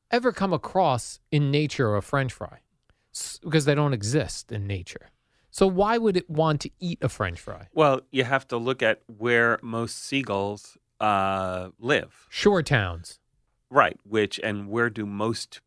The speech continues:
Speaker 2: people on the planet live?
Speaker 1: Shore towns.
Speaker 2: Or next to water.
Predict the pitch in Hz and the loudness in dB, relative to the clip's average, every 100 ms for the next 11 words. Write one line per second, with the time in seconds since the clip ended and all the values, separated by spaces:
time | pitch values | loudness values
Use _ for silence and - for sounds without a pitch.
0 | _ 139 127 107 98 - 110 101 92 - | _ -18 -4 -2 0 -2 -2 -4 -6 -8
1 | - 127 107 78 78 69 - _ _ _ | -2 0 0 -8 -16 -20 -20 _ _ _
2 | _ _ - - 202 - 131 95 90 - | _ _ -4 2 2 2 -2 -4 -10 -20
3 | - _ - 110 98 92 - - 123 95 | -20 _ -10 -4 -4 -4 -8 -6 0 0
4 | - 69 | 0 -8